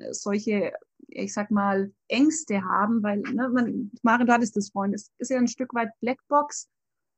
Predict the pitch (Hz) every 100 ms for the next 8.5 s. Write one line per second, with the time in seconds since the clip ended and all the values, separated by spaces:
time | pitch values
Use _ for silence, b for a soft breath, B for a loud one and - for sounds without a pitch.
0 | _ - 220 233 226 226 - 208 214 202
1 | 208 233 254 240 233 220 - 226 247 214
2 | 202 202 240 240 226 214 220 214 208 208
3 | 208 220 233 233 - - 214 208 233 208
4 | 240 247 240 233 - - 240 240 214 -
5 | 208 208 208 208 202 233 220 220 240 240
6 | 220 214 220 214 208 208 240 233 214 -
7 | 226 226 - 214 208 202 - 254 226 214
8 | 202 - 214 226 240